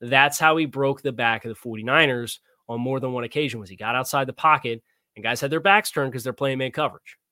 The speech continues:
The other foil here, uh, the other game that I watched intently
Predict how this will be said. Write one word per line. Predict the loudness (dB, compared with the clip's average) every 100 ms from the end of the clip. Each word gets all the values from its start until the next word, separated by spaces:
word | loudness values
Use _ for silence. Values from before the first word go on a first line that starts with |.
| _ _ _ _ _ _ _ _ _ _ _ _ _ _ _ _
The | -4 0
other | 0
foil | -2 0 2 6 4 2
here, | -4 -8 -8 -12 -14 _ _ _ _ -10
uh, | -8
the | -4 0
other | 0
game | -2 -4 -2 0 2
that | 2
I | 2
watched | 4 2 2 -4
intently | -8 -8 -4 -4 -6 -10 -10